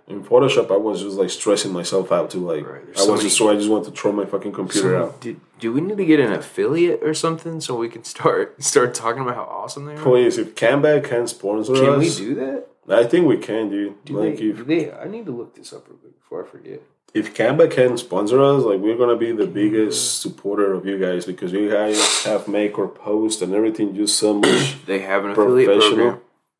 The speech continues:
Speaker 2: They have an affiliate program.
Speaker 1: Oh, we should. We need to sign up.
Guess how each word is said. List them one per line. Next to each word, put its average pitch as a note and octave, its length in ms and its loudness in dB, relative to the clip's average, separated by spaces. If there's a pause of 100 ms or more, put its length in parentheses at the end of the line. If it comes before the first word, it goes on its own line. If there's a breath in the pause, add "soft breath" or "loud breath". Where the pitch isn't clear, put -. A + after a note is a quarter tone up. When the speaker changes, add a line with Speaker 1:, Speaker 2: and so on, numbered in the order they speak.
(360)
Speaker 2:
They - 80 -20
have G#2+ 120 -16
an A#2 80 -14
affiliate A2+ 360 -6
program. G#2+ 340 -16
Speaker 1:
Oh, F2+ 220 6
we F#2+ 120 2
should. A2+ 220 0
We G2+ 140 4
need B2 120 2
to F2+ 80 -6
sign D#2 240 -4
up. - 220 -4